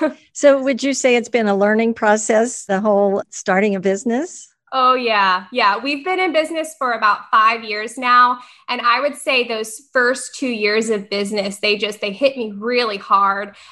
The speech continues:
Speaker 1: And that's where I just had to force myself to, you know, if I want to keep this up,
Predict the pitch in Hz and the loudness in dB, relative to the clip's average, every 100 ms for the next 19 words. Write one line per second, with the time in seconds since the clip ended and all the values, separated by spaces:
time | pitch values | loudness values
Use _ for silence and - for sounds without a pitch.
0 | - 233 240 254 269 240 226 233 233 214 | -8 -2 0 0 0 -2 -2 -6 -2 -2
1 | 208 - 226 214 240 208 208 214 196 196 | -4 -8 -6 -6 -4 -6 -2 -2 -2 -4
2 | - 233 208 202 208 220 226 240 262 240 | -12 -8 -6 -4 -4 2 2 0 -10 -14
3 | 214 262 320 | -8 0 0